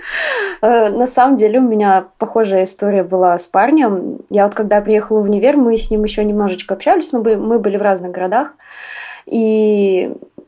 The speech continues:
я слишком много говорила про эту одногруппницу. Он говорит: «Да ты уже задолбала, чё ты про неё всё болтаешь и болтаешь?» А п-, потом я всё-таки дождалась его дня рождения, мне так не хотелось его бросать перед днём рождения, как-то, ну, вообще неприятно.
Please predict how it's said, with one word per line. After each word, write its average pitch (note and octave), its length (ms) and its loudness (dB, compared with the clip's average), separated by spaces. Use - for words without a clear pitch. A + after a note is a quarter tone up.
я B3 320 2
слишком C4 360 -2
много A3+ 220 2
говорила G3 360 0
про F#3+ 160 -2
эту F#3+ 160 -4
одногруппницу. A3 540 -2
Он F#3+ 60 -6
говорит: F#3 160 -10
«Да G#3+ 80 -6
ты F4+ 140 0
уже F4 140 2
задолбала, D4 580 2
чё D#4 120 -4
ты D#4+ 80 -10
про D#4 120 -6
неё D#4+ 120 4
всё D4+ 160 -8
болтаешь D#4 680 0
и C4 40 -4
болтаешь?» A3+ 640 -2
А G#3 300 6
п-, - 100 -10
потом C4 280 2
я A#3 80 2
всё-таки A#3 280 -4
дождалась A#3+ 380 2
его A3+ 100 0
дня A3+ 120 2
рождения, A#3+ 420 2
мне A3+ 140 -2
так C4 160 -4
не C4 80 0
хотелось B3 420 0
его A#3 100 0
бросать A#3+ 380 -2
перед A#3 200 -2
днём A3 140 0
рождения, A3 520 -2
как-то, - 360 -16
ну, A#3+ 180 -2
вообще C4 300 -6
неприятно. G#3 640 -4